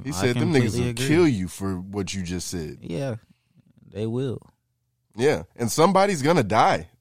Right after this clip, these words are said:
Speaker 1: about this. That's, you know, no questioning that.
Speaker 2: Yeah, I mean, that shit is, uh
Speaker 1: I'll tell you one thing. I've heard more about, uh, Quando Rondo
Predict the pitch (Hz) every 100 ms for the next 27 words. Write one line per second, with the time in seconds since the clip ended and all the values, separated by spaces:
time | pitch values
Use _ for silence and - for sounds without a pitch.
0 | _ 76 87 80 - - _ _ _ _
1 | _ _ _ _ _ _ _ - 127 131
2 | 101 110 _ _ _ _ _ _ _ 165
3 | 143 120 _ _ _ _ _ _ - _
4 | _ _ _ _ _ - 95 - 117 -
5 | 78 82 135 156 - _ _ _ _ _
6 | _ _ _ _ _ _ _ _ _ _
7 | _ _ _ _ _ _ _ _ _ _
8 | _ _ _ _ _ _ _ _ 87 87
9 | 85 92 98 95 92 90 87 - _ _
10 | _ 80 90 107 107 110 92 87 82 82
11 | 82 80 87 _ _ _ - 135 143 113
12 | 117 113 98 101 117 113 110 110 104 101
13 | 101 92 _ _ 95 98 95 - 120 113
14 | 113 110 104 110 113 113 113 120